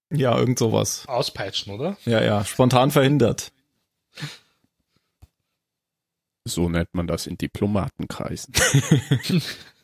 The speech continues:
Speaker 1: Ja, was habt ihr so erlebt? Erzählt was.
Speaker 3: Ähm, ich hab den Sommer erlebt, und zwar genau dann, als ich nicht Urlaub hatte. Das war sehr traurig.
Speaker 2: Das ist auch so.
Speaker 3: Irgendwie.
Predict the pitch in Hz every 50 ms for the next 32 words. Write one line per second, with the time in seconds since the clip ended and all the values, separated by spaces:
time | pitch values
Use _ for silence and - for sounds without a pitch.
0 | _ _ _ _ _ _ _ 160 151 - _ - 151 _ _ _ _ _ _ _
1 | _ _ 143 - - - - _ _ _ _ _ 165 180 170 143 131 156 156 -
2 | 185 160 156 160 156 156 180 196 185 - - - - - _ _ _ - - 147
3 | 143 139 123 127 127 123 123 120 120 120 117 117 117 113 110 110 107 104 98 98
4 | 92 90 87 - _ _ _ _ - 110 - 175 - - 156 135 120 - 135 135
5 | 156 147 117 85 87 87 85 98 120 - _ - 98 98 - - - - 101 101
6 | 104 98 104 104 104 104 104 95 107 107 120 120 - 107 98 - - - - -
7 | 127 139 - - - - 87 80 78 78 78 - - 82 82 - - 120 - _
8 | _ _ _ _ _ _ _ _ _ _ _ _ _ _ _ _ _ _ _ _
9 | _ - 127 - _ _ _ _ - - - - - 107 98 - - 101 101 104
10 | 101 101 104 104 101 - _ - - - - 90 87 85 87 85 90 - - -
11 | _ _ _ _ _ _ _ _ _ _ _ _ _ _ _ _ _ 123 - -
12 | - - - 123 117 - - 101 98 98 104 - 98 95 95